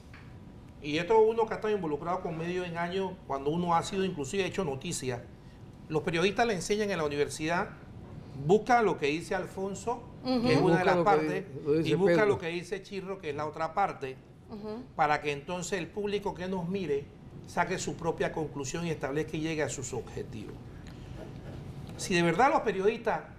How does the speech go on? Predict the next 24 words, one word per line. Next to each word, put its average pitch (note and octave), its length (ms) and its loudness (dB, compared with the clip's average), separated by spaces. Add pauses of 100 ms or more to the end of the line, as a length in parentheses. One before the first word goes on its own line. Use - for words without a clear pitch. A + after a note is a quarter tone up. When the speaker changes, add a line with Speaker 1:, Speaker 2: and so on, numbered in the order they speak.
Speaker 1:
y F3 60 -8
los D#3 100 2
distintos A3 400 2
medios G3+ 400 2 (720)
fueran G#3 300 4
objetivos, E3+ 640 -4 (400)
deben A3 260 2
tener G3 260 -2
las F#3+ 160 2
dos G#3 180 0
caras G3+ 260 4
de D#3 40 -2
las C3 160 0
monedas. D3+ 280 0
Usted G#3+ 180 0
Speaker 2:
Las G#3 80 4
Speaker 1:
que G3+ 80 0
nos D#3+ 100 2
Speaker 2:
dos B3 160 8
partes. B3 180 6
Speaker 1:
aprenda, G3+ 400 4 (400)
aprendamos, G3+ 720 2
¿ah? D3 160 -6 (640)
¿Ya? F#3+ 360 0